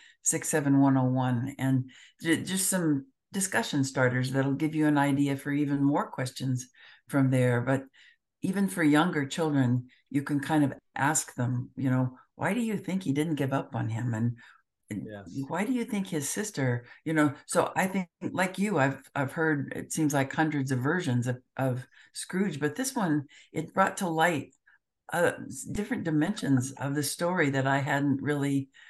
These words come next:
Speaker 1: uh,
Speaker 2: Mm-hmm.
Speaker 1: ever seen fleshed out before. And so I would say, and, you know, for kids, even, like I say, young kids, it's like having a story read to you in many ways. Even if you're a toddler and you're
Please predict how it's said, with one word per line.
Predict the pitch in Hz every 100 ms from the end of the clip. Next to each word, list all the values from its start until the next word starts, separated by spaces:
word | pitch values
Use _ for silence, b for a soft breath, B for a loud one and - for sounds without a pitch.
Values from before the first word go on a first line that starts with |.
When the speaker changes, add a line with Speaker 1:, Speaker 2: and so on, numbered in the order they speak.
| B _ -
Speaker 1:
uh, |
Speaker 2:
Mm-hmm. | 131 131 -
Speaker 1:
ever | 151 156 143
seen | 131 165 156
fleshed | 139 - 147 -
out | 147 139 131
before. | 120 - - - _ b b b
And | - 135 131 123
so | - 147
I | 131 147
would | 175 185
say, | - 151 196 B B -
and, | 165
you | 170
know, | 160
for | - 160
kids, | - 185 156 - -
even, | 175 170 170 165 151 139
like | 135 135
I | 135
say, | 156 135
young | 120 147 185
kids, | - 113 - - b b b
it's | - 135 156
like | 180 - - -
having | 151 156
a |
story | - 160 220 220
read | 131 - -
to | 113
you | 113 123 123
in | 131 131
many | 127
ways. | 120 120 120 123 b b _
Even | 147 175 165
if | 147
you're | 156 151 139
a | -
toddler | 127 147 170 185 131 127
and | 127 131
you're | 135